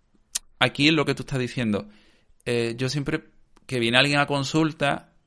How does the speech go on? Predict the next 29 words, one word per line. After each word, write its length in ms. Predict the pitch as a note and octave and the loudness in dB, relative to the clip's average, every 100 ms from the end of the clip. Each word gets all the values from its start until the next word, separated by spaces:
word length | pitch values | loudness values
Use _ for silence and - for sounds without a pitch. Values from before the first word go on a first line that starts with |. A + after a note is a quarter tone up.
| _ _ - | _ _ -16
está 240 | A#2 B2+ | -10 -6
teniendo 380 | C3 A#2+ A#2 A#2 | -4 -4 -4 -2
ya 220 | A2+ A2+ | 0 2
algo 180 | A#2 A2+ | 0 -2
para 220 | A2 G#2+ | -2 -2
mí 180 | G#2+ G#2 | -4 -8
súper, 420 | - - A#2+ A2+ | -8 -4 -2 -4
súper 300 | - A2 A2+ A2 | -6 -4 -2 -2
importante, 880 | G#2 G#2 G#2 A#2 A2+ G#2+ A2 - _ _ - | -6 -8 -8 -4 -4 -4 -8 -10 _ _ -12
y 80 | |
es 60 | A#2+ | -6
que 60 | B2+ | -6
está 220 | - C3+ | -4 -2
reconociendo 1000 | C#3 C#3 C3+ B2+ A#2+ - B2+ B2+ B2+ B2 | 0 0 0 -4 -4 -2 -2 -2 -4 -4
que 120 | G#2+ | -6
tiene 260 | - G#2+ G#2+ | -4 -4 -2
un 140 | G#2+ | -4
problema. 500 | - G#2 A#2 G2+ - _ | -4 -2 -4 -6 -14 _
Está 140 | G#2+ | -6
reconociendo 580 | G#2+ G#2+ A2+ A2 A#2 A#2+ | -4 -2 -4 -4 -4 -4
que 120 | A2 | -4
quiere 220 | A2+ A2 | -4 -4
trabajar 500 | A2+ A#2 A2+ G#2 A#2 | -2 0 0 0 -2
en 100 | A2+ | -2
su 140 | G#2+ A#2 | -6 -8
problema, 460 | A2+ A#2+ C#3+ C#3+ | -6 -4 -2 -4
mejorar 380 | C3+ - A2 G#2 | -6 -4 -4 -4
las 180 | A2 G#2 | -6 -6
cosas, 560 | - C#3 - C3 C3 | -4 -2 -2 -6 -6